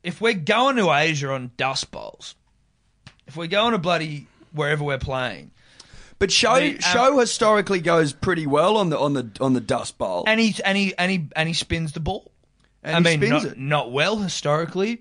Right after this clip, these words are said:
Speaker 1: but certainly Show has got to have been in this beat of time that we find ourselves. How Show hasn't found his way in there?
Speaker 2: Unbelievable. I mean, after, after Lasha Bugne, uh,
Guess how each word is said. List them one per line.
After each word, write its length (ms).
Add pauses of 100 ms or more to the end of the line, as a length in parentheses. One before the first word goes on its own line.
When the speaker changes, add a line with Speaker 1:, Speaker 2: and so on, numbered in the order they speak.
Speaker 1:
but 400
certainly 880 (460)
Show 560
has 320 (440)
got 340
to 120
have 160
been 220
in 200
this 220
beat 480
of 100
time 480
that 100
we 140
find 480
ourselves. 560
How 360
Show 440
hasn't 300
found 260
his 140
way 240
in 100
there? 120
Speaker 2:
Unbelievable. 1000 (100)
I 120
mean, 200
after, 420
after 580
Lasha 380
Bugne, 540 (480)
uh, 240